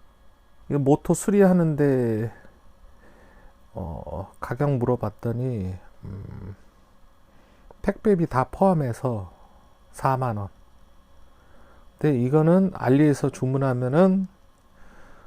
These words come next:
펌프는 십일 배송에 칠천 원. 나머지 이거 두 개는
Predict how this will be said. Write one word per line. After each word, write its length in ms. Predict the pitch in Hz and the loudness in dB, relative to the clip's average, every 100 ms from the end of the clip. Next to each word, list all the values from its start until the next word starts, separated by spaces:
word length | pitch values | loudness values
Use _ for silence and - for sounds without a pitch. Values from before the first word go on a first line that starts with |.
| - - | -20 -12
펌프는 1700 | - 226 220 - 190 175 170 165 160 156 151 151 147 147 143 143 139 139 | 0 0 0 2 4 6 4 4 2 0 0 0 -2 -2 -2 -4 -4 -6
십일 400 | - 247 254 240 | -6 0 2 6
배송에 680 | 208 170 175 170 196 247 233 - | 6 6 2 4 2 0 -6 -14
칠천 420 | - - 190 135 | -10 -4 -2 -2
원. 100 | 101 - _ - _ - _ - - - - - - - - | -4 -10 _ -20 _ -20 _ -20 -20 -20 -20 -20 -20 -20 0
나머지 840 | 127 151 165 156 170 208 220 220 - - - | 4 6 6 4 4 2 0 -6 -16 -18 -4
이거 160 | 143 | -2
두 240 | - 147 143 | 0 0 4
개는 500 | 160 175 220 254 | 6 6 4 0